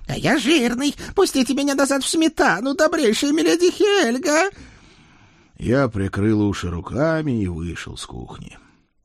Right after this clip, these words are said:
Speaker 2: Этот дурдом разберётся и без меня. Надо позвонить капитану. Если Белый комитет не в курсе, что у нас по городу свободно разгуливают призрачные волки Фенрира, то всю их контору пора гнать на пенсию.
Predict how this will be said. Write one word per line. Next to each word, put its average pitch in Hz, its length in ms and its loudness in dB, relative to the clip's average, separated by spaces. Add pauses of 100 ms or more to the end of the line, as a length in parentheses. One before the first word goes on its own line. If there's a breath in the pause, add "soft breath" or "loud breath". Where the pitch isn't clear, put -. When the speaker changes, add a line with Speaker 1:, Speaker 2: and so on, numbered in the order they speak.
Speaker 2:
Этот 104 420 -2
дурдом 117 580 2
разберётся 110 680 0
и 104 40 2
без 95 260 0
меня. 101 560 0 (680 soft breath)
Надо 180 320 -2
позвонить 92 520 -6
капитану. - 680 -14 (920)
Если 117 340 2
Белый 127 280 2
комитет 117 480 0
не 110 140 0
в 92 80 -4
курсе, 135 420 2
что 87 220 -10
у - 20 -4
нас 110 220 -2
по 104 160 -4
городу 117 360 0
свободно 107 580 -2
разгуливают 107 680 0
призрачные 104 640 0
волки 107 400 0
Фенрира, 131 680 0 (560 soft breath)
то 120 140 2
всю 143 220 4
их - 60 0
контору 139 500 2
пора 131 300 2
гнать 123 340 0
на 123 140 0
пенсию. 110 640 0